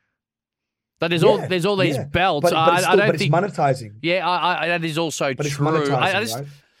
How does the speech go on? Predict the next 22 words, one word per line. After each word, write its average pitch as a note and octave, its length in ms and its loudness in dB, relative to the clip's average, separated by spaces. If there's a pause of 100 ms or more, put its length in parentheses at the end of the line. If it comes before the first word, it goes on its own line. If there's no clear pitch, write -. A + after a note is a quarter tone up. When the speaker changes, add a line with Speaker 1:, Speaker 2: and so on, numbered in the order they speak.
(120)
Speaker 1:
the E3+ 120 -2
thing A3+ 260 -4
will G3+ 140 -2
be, E3 240 -2
though, D#3 140 0
Speaker 2:
So, D3 160 4
Speaker 1:
like C3+ 440 -4 (140)
Speaker 2:
so D3+ 160 0
I'm F3 200 0
just D3 240 -12 (160)
Speaker 1:
Mm. B2+ 420 -10 (500)
But G3 100 0
I G#3+ 160 0
guess A#3+ 340 -4
that G#3 180 -2
is F3 180 -4
what E3+ 420 0 (140)
Speaker 2:
That's - 240 -2
all. F3 280 4
Speaker 1:
Mm. C#3 400 -10 (120)
It, A3 260 -2
look, A3 240 0